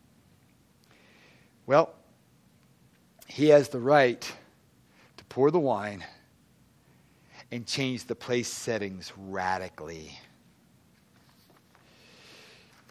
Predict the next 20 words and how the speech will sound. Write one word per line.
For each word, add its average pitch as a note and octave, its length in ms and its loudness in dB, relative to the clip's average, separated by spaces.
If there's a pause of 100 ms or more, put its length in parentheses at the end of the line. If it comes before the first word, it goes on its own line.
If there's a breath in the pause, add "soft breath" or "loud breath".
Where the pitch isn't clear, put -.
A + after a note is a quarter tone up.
(120)
In D#3 100 0
The E3+ 80 8
Voyage F#3+ 380 12
of F3+ 80 6
the E3 60 4
Dawn D#3 460 8
Treader, A#2+ 600 4 (1700 loud breath)
Lucy F3 360 10
and D3+ 120 6
Edmund C#3 760 10
are C#3 200 2
in C3+ 100 0
this C3 180 -4
great F3+ 320 6
adventure D3 560 2
when C3 140 -2
they B2+ 80 -2
come D#3+ 260 4
across D3+ 400 6
this C3 160 0